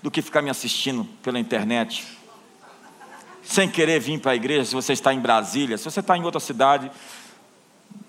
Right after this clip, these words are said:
muito obrigado por estar nos assistindo. Se você tá em Brasília, você devia estar aqui, que hoje é ceia e você não toma ceia virtualmente.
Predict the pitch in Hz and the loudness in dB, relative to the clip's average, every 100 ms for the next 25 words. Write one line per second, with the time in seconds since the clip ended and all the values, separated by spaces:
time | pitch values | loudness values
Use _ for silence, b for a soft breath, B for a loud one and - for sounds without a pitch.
0 | _ - - - - 156 139 127 117 117 | _ -20 -20 -14 -6 -2 0 2 4 2
1 | - 117 110 107 - 92 104 92 B - | 2 -2 0 -4 -4 -6 -6 -8 B -12
2 | 143 160 180 170 160 143 120 165 147 131 | -8 2 2 6 6 6 4 0 0 -4
3 | 135 151 143 151 156 156 143 135 - 151 | 0 2 2 2 0 2 2 4 4 4
4 | 147 131 143 143 - 147 139 - 139 135 | 2 0 0 -2 -2 0 2 2 4 4
5 | 131 B B - 139 139 147 135 123 107 | 4 B B -4 -2 2 4 4 4 -2
6 | - | -4